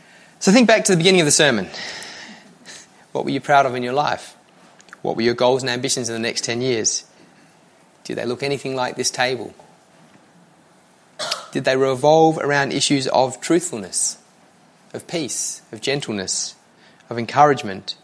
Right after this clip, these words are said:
of service and generosity, of mercy and grace? Your answers were perfectly legitimate, perfectly reasonable.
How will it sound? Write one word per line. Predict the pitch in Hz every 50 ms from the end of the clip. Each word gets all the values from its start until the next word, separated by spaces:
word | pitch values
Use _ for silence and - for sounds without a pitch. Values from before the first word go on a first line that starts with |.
| _ _ _
of | 127 -
service | - - 143 139 143 135 123 113 -
and | 127 120
generosity, | 131 127 127 127 127 139 135 - 117 104 107 - - - - - - - - - - _ _ _ _ _ _ _ _ _ _ _ _ - -
of | 123 123 -
mercy | 131 127 131 127 - - 120 113 117
and | - 113 117 117
grace? | 127 131 135 127 107 - - - - - - - _ - _ _ _ _ _ _ _ _ _ _ _ _ _ _ _ _ _ _ _ _ _ _ _ _ _ _ _ _ _ _ _ - - - -
Your | 156 170 185
answers | 202 220 214 - 165 131
were | 139 139 127 - - - _ _
perfectly | - 127 127 123 - - 131
legitimate, | 131 127 127 120 139 151 160 135 85 - - -
perfectly | - 117 117 - 120 117 120
reasonable. | 117 123 127 131 123 117 101 101 - -